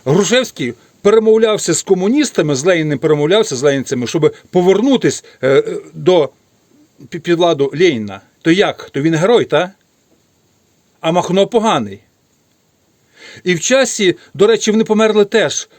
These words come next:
в один час, в тисяча дев'ятсот тридцять четвертому році. Але батько Махно помер від туберкульозу у Франції,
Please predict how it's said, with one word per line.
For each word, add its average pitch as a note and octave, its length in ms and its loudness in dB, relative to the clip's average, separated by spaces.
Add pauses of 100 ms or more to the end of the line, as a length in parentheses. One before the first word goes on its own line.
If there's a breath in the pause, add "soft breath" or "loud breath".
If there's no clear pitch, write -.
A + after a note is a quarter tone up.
в C#3+ 140 -6
один E3 280 2
час, B2+ 320 -2
в - 20 -12
тисяча A3 240 -4
дев'ятсот G3 260 -4
тридцять G3 280 -6
четвертому F#3 640 -2
році. C3 460 0 (240 loud breath)
Але F3 240 2
батько G#3+ 460 -2
Махно D3 560 -2 (360 soft breath)
помер G3+ 480 0 (120)
від E3+ 200 -4
туберкульозу E3+ 1080 2 (280)
у G3 260 -2
Франції, A2+ 800 -4